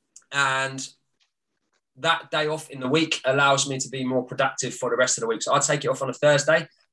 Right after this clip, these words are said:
So now on a Friday and a Saturday, I'm a hundred percent more productive because I've taken a day out from work. I've taken it away from, um,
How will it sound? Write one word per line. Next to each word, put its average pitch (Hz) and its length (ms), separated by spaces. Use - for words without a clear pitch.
So 131 440
now 143 400
on 131 100
a 123 60
Friday 135 720
and 127 140
a 120 100
Saturday, 135 720
I'm 131 220
a - 80
hundred 147 240
percent 139 260
more 135 160
productive 135 560
because 127 240
I've 131 260
taken 147 360
a 127 40
day 135 200
out 131 200
from 127 140
work. 131 260
I've 127 120
taken 135 320
it - 80
away 131 300
from, 123 500
um, 113 500